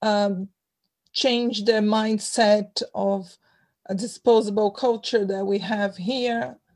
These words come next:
Some things we take for granted, and change our mindset to recycling and reusing,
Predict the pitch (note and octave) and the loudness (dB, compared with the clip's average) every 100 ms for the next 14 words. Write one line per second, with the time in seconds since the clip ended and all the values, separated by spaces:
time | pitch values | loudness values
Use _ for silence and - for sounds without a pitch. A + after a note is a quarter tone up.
0 | _ - - A3+ A3+ A#3+ A3 G3+ G#3 A3 | _ -20 -10 -6 -4 -2 -2 -2 -4 -4
1 | F#3 - F3 G3+ G#3+ A3 G#3+ A3 G#3 G#3+ | -6 -6 -10 -4 -2 -2 -2 -2 -2 -2
2 | - - - - - G#3 G#3 - _ - | -6 -18 -20 -16 -2 0 0 -4 _ -6
3 | A3+ A3 G#3+ G3+ G3+ G3+ G3+ G3+ G#3+ G3 | -2 0 0 2 2 2 0 -2 -4 -4
4 | - - - G3+ G3 F#3+ F#3 F#3+ _ _ | -4 -12 -8 -4 -2 -2 -4 -10 _ _
5 | _ _ _ - G#3 A#3 A3 - A#3+ A3 | _ _ _ -8 0 2 0 0 2 2
6 | G#3+ A#3 G#3+ G#3 - A#3+ A#3 G#3+ F#3+ F#3 | 2 0 0 0 0 -2 0 0 0 -2
7 | F#3 F#3+ F#3+ F#3 F3+ F3+ | -4 -2 -4 -4 -4 -6